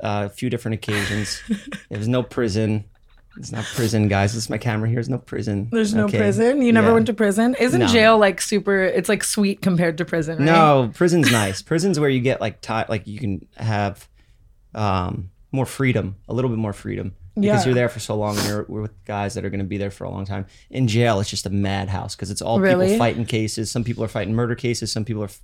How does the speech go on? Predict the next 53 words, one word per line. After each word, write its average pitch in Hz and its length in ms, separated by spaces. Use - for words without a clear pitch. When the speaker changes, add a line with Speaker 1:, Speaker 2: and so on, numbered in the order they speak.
Speaker 1:
are 107 120
in - 140
there 117 100
for 110 120
weed. 120 340
You 233 80
know? 214 80
Speaker 2:
Yeah. 202 260
Speaker 1:
So, - 380
uh, 95 380
yeah, 104 200
it's - 140
nuts. 110 320
There's 101 120
a 101 60
lot 104 160
of 104 80
politics, 101 560
a 104 40
lot 101 140
of - 140
Speaker 2:
What 220 200
was 226 160
Speaker 1:
fights, 208 140
Speaker 2:
jail 214 280
like? 202 340
Did 180 140
you 196 80
ever 190 100
Speaker 1:
a 196 40
Speaker 2:
get 185 120
Speaker 1:
lot - 40
Speaker 2:
in 190 60
Speaker 1:
of 196 60
Speaker 2:
any, 196 80
Speaker 1:
violence, 123 640
Speaker 2:
did 202 180
you 214 80
ever 208 160
get 185 180
in 190 100
any 190 140
Speaker 1:
a - 40
lot - 20
of 117 60
drug - 140
Speaker 2:
fights 117 100
in 202 80
jail? 127 100
Speaker 1:
smuggling. 156 420
Uh, 117 460
yeah, 233 300
yeah. 180 200